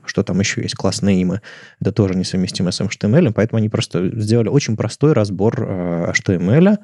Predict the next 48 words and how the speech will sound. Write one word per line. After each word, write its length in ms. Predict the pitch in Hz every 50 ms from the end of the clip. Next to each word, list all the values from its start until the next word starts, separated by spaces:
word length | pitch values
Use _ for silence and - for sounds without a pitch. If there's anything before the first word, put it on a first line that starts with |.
| - _
который 440 | - - - - 104 123 143 135 120
на 180 | 110 - -
самом 180 | - - 98 101
деле 160 | 101 95 -
H 280 | - - - - 95 -
T 80 | - 95
M 80 | 95
L 80 | 110 107
не, 140 | 95 82 82 85 -
не 140 | 107 98 95
является, 340 | 92 90 104 123 139 - -
является 340 | 85 85 95 104 - - -
J 120 | 98 95
S 120 | 90 -
X. 180 | - - - 120 - _ - - - - - _ -
Именно 240 | 135 127 135 135 127
поэтому 580 | - - 127 113 107 95 - - - - 117 - _ _
React 260 | - 85 98 123 - -
несовместим 500 | 95 - - 98 95 92 - - - 104
с 100 | - -
H 140 | 98 - -
T 120 | - 95
M 100 | 90 90
L, 140 | 113 170 185
именно 300 | 143 101 92 95 92 92
поэтому 380 | - - 92 123 - - 98 87
они, 220 | 87 95 90 -
они 160 | - 101 95 92
не 100 | 92 92
говорят, 260 | 95 98 104 95 92
что 120 | - -
у 60 | 101
нас 200 | 98 92 - - - -
H 160 | - - -
T 80 | -
M 80 | 90 85
L 60 | 85
шаблоны, 480 | - - - 95 101 143 196 208 151 110 98
а 140 | 98 - 101 101
именно 240 | - 101 107 104 110
поэтому 280 | - 98 135 - - 107
они 100 | 110 117
говорят, 220 | 110 101 98 -
у 20 | 120
нас 140 | 156 - -
J 240 | 131 123 135 156 170
S 160 | 165 - -
X — 300 | 117 101 - - -